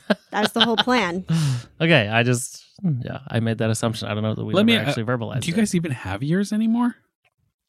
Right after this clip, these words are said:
Speaker 2: Have what?
Speaker 1: Well,
Speaker 2: Years?
Speaker 1: last year was
Speaker 3: Sure,
Speaker 1: my
Speaker 3: years.
Speaker 1: year for Halloween, but we did it here with you
Speaker 2: <laughs>
Speaker 1: guys. This year was your year for Halloween, but we did it here with you guys.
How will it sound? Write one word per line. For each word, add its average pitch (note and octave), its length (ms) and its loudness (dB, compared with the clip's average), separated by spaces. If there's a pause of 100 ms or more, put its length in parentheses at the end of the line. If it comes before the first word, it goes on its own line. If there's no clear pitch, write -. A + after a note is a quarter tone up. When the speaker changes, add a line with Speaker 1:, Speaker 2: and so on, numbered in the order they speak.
(180)
Speaker 2:
Have G#3+ 200 -2
what? G3+ 280 2 (300)
Speaker 1:
Well, G#3+ 100 -6
Speaker 2:
Years? E3+ 160 4
Speaker 1:
last F3 260 4
year G3 100 4
was G#3 120 4
Speaker 3:
Sure, D3 80 2
Speaker 1:
my C#3+ 180 6
Speaker 3:
years. B2+ 80 4
Speaker 1:
year B2+ 120 4
for C3 100 -4
Halloween, A#2 600 4
but A#2+ 120 2
we A#2 80 2
did A#2 160 2
it B2 160 2
here A#2 200 4
with B2 160 2
you A2+ 80 0
Speaker 2:
<laughs> G#2 40 0
Speaker 1:
guys. G2+ 320 -4 (600)
This C3 180 2
year E3 160 6
was F3 240 2
your D3 260 6
year B2 200 6
for B2 100 -2
Halloween, A2 380 4
but A#2 100 2
we A2+ 80 -2
did A2+ 140 -2
it A#2 60 0
here A#2 100 0
with B2+ 160 -2
you A2 80 -8
guys. G2+ 440 -6